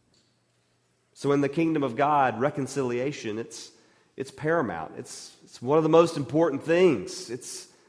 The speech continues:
at the heart of the very gospel. And we make it important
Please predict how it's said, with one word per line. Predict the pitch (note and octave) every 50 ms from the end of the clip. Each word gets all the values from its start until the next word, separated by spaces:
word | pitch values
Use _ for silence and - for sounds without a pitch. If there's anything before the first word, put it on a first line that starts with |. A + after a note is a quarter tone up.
| _ _ -
at | C#3+ -
the | - C#3+
heart | C3 E3 F3+ F3+ F3
of | D#3
the | D3+
very | D3 D#3 E3 D#3+ C#3+
gospel. | B2+ D3+ D#3 E3 F3+ - - - G#2+ F#2 - - - - - _ _ _ _ _ _ _ _ _ _ _ _ _ _ _ _ _ _ _ _ _ _ _ _ _ _ _ _ _ _ _ _ _ _ _ _ _ _ -
And | B2 B2+
we | C#3 C#3+
make | C#3 C3+ D#3 - - -
it | D#3+ C3+
important | B2+ B2+ - - F3 F#3 F#3 - - G2 F2 D#2+